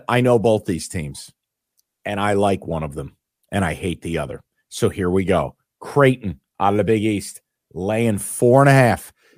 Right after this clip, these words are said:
taking on N C State. Now, here's the deal.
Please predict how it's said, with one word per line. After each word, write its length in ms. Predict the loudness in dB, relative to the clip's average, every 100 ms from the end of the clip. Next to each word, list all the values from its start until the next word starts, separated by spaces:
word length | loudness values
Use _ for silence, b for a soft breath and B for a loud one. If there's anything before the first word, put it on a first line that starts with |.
| b
taking 320 | -2 0 0 -2
on 160 | -2
N 160 | -2 -4
C 240 | -4 -6
State. 400 | -6 -4 -2 -4 _ _ _ _ _ _ _
Now, 420 | 0 2 2 -2 _ _ _ _
here's 260 | 2 2 2
the 60 | 2
deal. 320 | 2 0